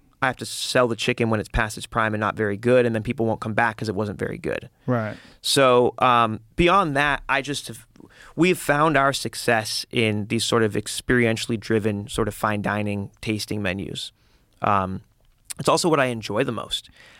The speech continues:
Speaker 1: I'm someone who, like, when I look at a menu at a restaurant, I get a little bit of anxiety. I don't, I'm like, I, I'm, I get upset 'cause I'm like, "I don't know what to order. There's,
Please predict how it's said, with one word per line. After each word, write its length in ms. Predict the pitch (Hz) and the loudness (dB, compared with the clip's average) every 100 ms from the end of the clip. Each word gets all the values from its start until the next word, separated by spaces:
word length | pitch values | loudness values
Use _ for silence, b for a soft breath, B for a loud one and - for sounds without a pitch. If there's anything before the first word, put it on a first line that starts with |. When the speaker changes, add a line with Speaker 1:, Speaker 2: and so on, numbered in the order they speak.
| B - | B 0
Speaker 1:
I'm 340 | 131 135 135 | 0 2 -2
someone 300 | - 143 135 | 0 0 2
who, 80 | 131 | 2
like, 240 | 123 117 | 2 2
when 120 | 120 113 | 0 0
I 160 | 104 - | -2 0
look 180 | 123 | 0
at 80 | 123 | 0
a 80 | 110 113 | -2 -2
menu 320 | 123 113 117 | -2 0 2
at 80 | 110 | 2
a 20 | |
restaurant, 440 | 110 117 - 113 98 | 2 0 0 0 0
I 60 | 98 | -4
get 280 | 110 110 | -2 -2
a 20 | 104 | 0
little 180 | 107 104 | -2 0
bit 140 | 110 | -2
of 80 | 110 | -2
anxiety. 560 | 107 104 104 110 101 - | -4 -2 -2 -2 -4 -4
I 100 | 110 | -2
don't, 240 | 113 - b b b b b b _ | -2 -4 b b b b b b _
I'm 140 | 131 127 | 0 2
like, 180 | 123 | 2
I, 140 | 127 - | 0 0
I'm, 160 | 127 127 | -2 0
I 100 | 127 | 0
get 140 | 143 | 0
upset 360 | - - 180 - | 0 2 0 0
'cause 120 | - | -2
I'm 60 | 123 | 0
like, 120 | 117 | 2
"I 60 | 131 | 2
don't 100 | 135 | 2
know 60 | |
what 100 | 135 | 2
to 80 | 123 | 2
order. 220 | 143 131 | 2 2
There's, 200 | 113 107 | -2 -4